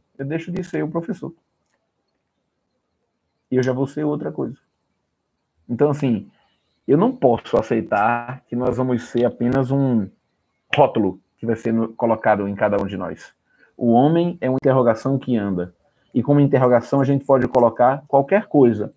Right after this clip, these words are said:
no tribunal da nossa razão. É, é lamentável que muitas pessoas, assim, é de se questionar porque muitas pessoas simplesmente não refletem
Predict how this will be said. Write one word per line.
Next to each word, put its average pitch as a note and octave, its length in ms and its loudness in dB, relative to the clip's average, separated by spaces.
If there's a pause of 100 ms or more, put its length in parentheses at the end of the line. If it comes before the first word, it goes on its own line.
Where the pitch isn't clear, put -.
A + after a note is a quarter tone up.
no A#2+ 100 -4
tribunal A#2+ 480 0
da A#2+ 80 -2
nossa A#2 240 -2
razão. A2 400 -2 (1120)
É, C3 680 4 (400)
é D3 60 -2
lamentável D#3 880 2 (640)
que C#3 100 -4
muitas D#3 480 2
pessoas, C3 600 2
assim, B2 280 -2
é - 120 -6
de C#3 140 -2
se D#3 120 -6
questionar C#3+ 460 -4
porque C#3+ 220 -8
muitas D3 320 -4
pessoas C#3+ 440 0
simplesmente C#3+ 560 -2
não D3+ 300 0
refletem D3+ 840 0